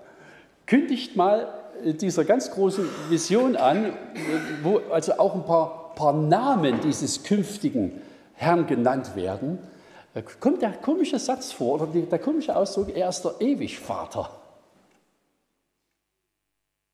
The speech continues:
Aber von dem zu hören,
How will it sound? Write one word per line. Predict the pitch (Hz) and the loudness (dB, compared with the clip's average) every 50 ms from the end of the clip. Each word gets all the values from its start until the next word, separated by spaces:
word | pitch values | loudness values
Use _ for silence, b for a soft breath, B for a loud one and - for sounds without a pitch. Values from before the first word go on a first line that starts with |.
| - _ _ _ _ | -20 _ _ _ _
Aber | - 139 160 156 147 139 113 98 - - - - - - - - - _ _ _ _ _ _ _ _ _ _ _ _ _ _ _ _ _ _ _ _ _ _ _ _ _ _ _ | 2 2 4 4 4 2 2 0 -2 -6 -12 -16 -18 -20 -20 -20 -20 _ _ _ _ _ _ _ _ _ _ _ _ _ _ _ _ _ _ _ _ _ _ _ _ _ _ _
von | - - 135 113 113 110 - | -6 -2 -2 0 0 0 0
dem | 170 254 320 370 370 | 2 2 2 2 0
zu | - - - 302 247 208 180 151 | -2 -2 -2 0 2 0 0 0
hören, | 254 302 247 147 - - 90 92 104 139 143 | 0 0 0 0 -2 -4 -8 -6 -6 -6 -8